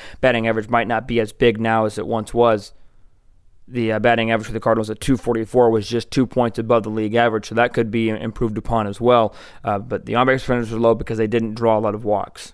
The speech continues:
The league leader in, in walks drawn was the Los Angeles Dodgers at six thirteen. The league average was five forty-one. The Cardinals drew four hundred and seventy-eight. The top two teams, the Dodgers and Giants, were the two best teams on paper th-, in two thousand and twenty-one.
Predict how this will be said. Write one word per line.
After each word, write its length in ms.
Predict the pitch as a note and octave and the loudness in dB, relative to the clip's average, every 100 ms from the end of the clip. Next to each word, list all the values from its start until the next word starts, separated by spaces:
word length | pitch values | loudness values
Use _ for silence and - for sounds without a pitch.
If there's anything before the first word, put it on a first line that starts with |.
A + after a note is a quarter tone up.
| _ | _
The 80 | A2 | -2
league 200 | A#2+ C#3 | 2 4
leader 300 | C3 C#3 C3+ | 4 6 4
in, 180 | B2 A#2 | 2 -2
in 260 | B2 A2+ G#2 | -2 -2 0
walks 300 | B2 B2 - | 2 2 2
drawn 240 | B2 A#2+ | 2 4
was 200 | A2+ G#2+ | 2 -2
the 120 | G#2 G#2+ | -2 2
Los 240 | B2 A#2+ | 4 4
Angeles 300 | A#2 G#2+ A2 | 0 -2 0
Dodgers 320 | B2 A#2+ A2+ | 2 2 0
at 100 | G#2+ | -4
six 260 | - A#2 - | -4 -4 -4
thirteen. 580 | G#2+ G2+ - C#3 C3 A#2 - - - | -10 -4 2 4 4 0 -8 -12 -2
The 60 | |
league 240 | A#2+ B2 A#2 | 4 4 6
average 280 | A#2+ A#2 A2 | 4 2 -2
was 140 | G#2 | -4
five 240 | - A2 - | 0 0 0
forty-one. 580 | A2 G#2 B2+ C#3+ B2+ - - | -6 -2 2 2 0 -6 -10
The 80 | A#2+ | -4
Cardinals 320 | C3+ C3+ C3 | 2 2 2
drew 220 | A#2 B2 | 2 0
four 240 | A#2+ B2 B2+ | 0 0 0
hundred 320 | B2 A#2 G#2 | 0 0 0
and 220 | A2 A#2 | -4 -8
seventy-eight. 920 | A2 - G#2+ G2+ G2+ - - - - - - - - - - | -6 -4 -4 -4 -8 -12 -16 -18 -18 -20 -20 -20 -20 -20 -4
The 60 | |
top 240 | - D3+ - | 0 2 4
two 120 | D3+ | 2
teams, 400 | - D3 D3 B2 | 4 4 4 2
the 80 | A2+ | 2
Dodgers 360 | B2+ C3 B2+ | 4 4 2
and 120 | A#2+ A#2 | 0 2
Giants, 300 | B2 B2 A#2 | 4 4 2
were 180 | G#2+ | -2
the 160 | G2+ A2+ | -2 -2
two 200 | G#2 C#3 | 2 4
best 220 | C3 B2 | 6 4
teams 200 | C3+ B2 | 2 4
on 140 | A#2+ A#2 | 4 4
paper 340 | B2+ B2 A#2 | 2 2 0
th-, 140 | A#2 | -2
in 140 | B2+ A#2 | -2 -2
two 120 | B2+ | 2
thousand 300 | A#2 A2 A2+ | 4 4 0
and 80 | G#2+ | -4
twenty-one. 480 | A2+ G#2+ G#2 G#2 | -4 -2 -4 -8